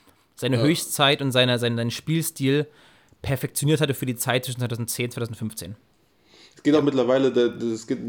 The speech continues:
Speaker 2: so ein Trend weg vom, vom technisch starken Achter.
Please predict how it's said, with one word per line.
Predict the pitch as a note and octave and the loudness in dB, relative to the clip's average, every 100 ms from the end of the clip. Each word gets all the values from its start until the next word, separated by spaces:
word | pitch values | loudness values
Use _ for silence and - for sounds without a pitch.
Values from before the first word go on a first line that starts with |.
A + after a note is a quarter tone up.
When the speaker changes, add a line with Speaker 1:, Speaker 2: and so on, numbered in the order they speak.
| A2+ - | -6 -4
Speaker 2:
so | A#2+ | -8
ein | |
Trend | - C3 C3 B2+ | -2 -2 -2 0
weg | B2+ - | -2 -2
vom, | - A#2 G#2+ | 0 0 2
vom | - G#2+ | -4 -2
technisch | B2+ B2+ B2+ A2+ | -2 -2 -2 -6
starken | - A#2 A#2 A#2 | -2 -2 -2 -4
Achter. | A2+ B2 - A2 | -4 -4 -2 -4